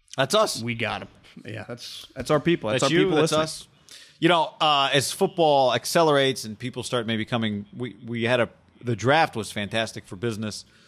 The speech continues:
Speaker 1: great for business, really great for business. And, um, but,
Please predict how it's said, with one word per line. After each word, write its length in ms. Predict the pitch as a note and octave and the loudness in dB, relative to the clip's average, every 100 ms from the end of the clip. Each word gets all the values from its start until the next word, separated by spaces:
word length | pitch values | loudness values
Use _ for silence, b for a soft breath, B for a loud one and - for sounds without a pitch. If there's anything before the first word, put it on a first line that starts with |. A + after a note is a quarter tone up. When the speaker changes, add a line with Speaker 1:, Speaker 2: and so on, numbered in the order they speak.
| b b | b b
Speaker 1:
great 220 | - C#3 | -4 -4
for 100 | - | -2
business, 360 | F#2+ G#2 F#2+ G2+ | -6 -6 -8 -6
really 200 | B2+ C3 | -2 -2
great 200 | G#2 G2+ | -2 -8
for 80 | F#2+ | -8
business. 420 | A2+ G2 A2+ A2+ b b b b b | -8 -6 -8 -12 b b b b b
And, 440 | C#3 B2+ B2+ A#2+ | -2 0 0 -2
um, 500 | A2 B2 A#2 A2+ A2+ A2+ | 0 2 4 2 -2 0
but, 180 | B3+ | 0